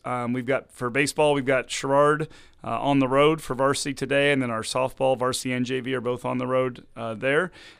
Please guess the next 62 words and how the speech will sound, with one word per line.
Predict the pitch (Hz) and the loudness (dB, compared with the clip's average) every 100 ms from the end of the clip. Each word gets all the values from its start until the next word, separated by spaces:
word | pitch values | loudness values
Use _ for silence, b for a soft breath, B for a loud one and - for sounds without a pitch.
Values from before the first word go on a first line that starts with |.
| - | -10
And | 110 | -6
then | 110 | -2
they, | 117 123 120 | 2 2 0
Sherrard | - 135 131 120 | -4 0 2 2
makes | 123 - | -2 -6
a | |
trip | - 135 | -6 -6
back | 127 127 - | -2 -2 -2
to | 117 | -2
us, | 139 - - - | -2 -2 -8 -10
uh, | 117 117 | -8 -6
on | - 113 | -6 -4
Thursday, | 107 185 180 127 127 156 - b b b | 0 0 0 -2 -2 -4 -10 b b b
uh, | 117 113 110 | -12 -10 -4
here, | 120 147 139 135 - | 0 2 2 -4 -14
uh, | 113 110 | -14 -12
with | 113 113 | -10 -6
varsity | 120 117 120 | -4 -4 -4
J | 113 117 | -4 -4
V | 117 | -4
softball | 113 120 113 123 120 | -4 -4 -4 -2 -2
out | |
at | 117 | -2
Monmouth | 117 120 - | -4 -6 -4
Park, | 123 127 139 | -2 -2 -2
and | 117 | -6
then | 113 110 | -6 -6
we | 113 | -6
have, | 110 113 110 - - | -6 -8 -12 -20 -18
uh, | 123 110 | -14 -8
varsity | 113 113 120 | -6 -6 -8
baseball | 117 113 113 | -10 -10 -8
there | 117 | -8
at | - | -6
Sunny | 123 120 | -8 -8
Lane. | 117 120 123 135 B B B | -6 -4 -4 -6 B B B
Uh, | - | -4
on | 120 | 4
both | 156 156 | 6 8
those | 147 107 | 4 2
dates, | 135 135 | 2 2
the | 117 | -2
J | 123 131 | 0 0
V | 127 127 | 0 -2
is | 113 | -2
flipping | - 127 113 | -4 -6 -4
sites. | - 113 101 | -4 -4 -6
So | - 110 | -12 -10
J | 110 117 | -6 -4
V | 113 | -4
is | 113 | -6
home | 113 113 | -4 -4
today, | 113 117 120 | -4 -4 -2
and, | 113 104 | -4 -6
and | 113 104 | -10 -10
J | 110 | -10
V | 107 | -8
will | 113 | -8
be | 110 | -8
at | - | -10
Sherrard | - 117 110 | -8 -6 -6
on, | 107 104 | -8 -10